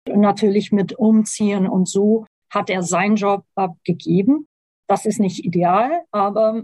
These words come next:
so hat es auch funktioniert bei uns. Und jede Familie muss die Lösung finden,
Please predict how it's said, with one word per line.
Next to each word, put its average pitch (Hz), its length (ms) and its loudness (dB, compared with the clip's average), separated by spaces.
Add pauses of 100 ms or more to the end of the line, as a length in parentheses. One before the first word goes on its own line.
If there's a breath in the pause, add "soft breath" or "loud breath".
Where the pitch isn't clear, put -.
so 208 540 0 (400)
hat - 300 -4
es 214 160 -6
auch 214 300 -2
funktioniert 185 960 -2 (260)
bei 180 200 0
uns. 175 400 0 (480)
Und 226 280 0
jede 220 320 -2
Familie 196 400 -4
muss 185 580 -4
die 202 100 2
Lösung 190 580 2
finden, 185 640 0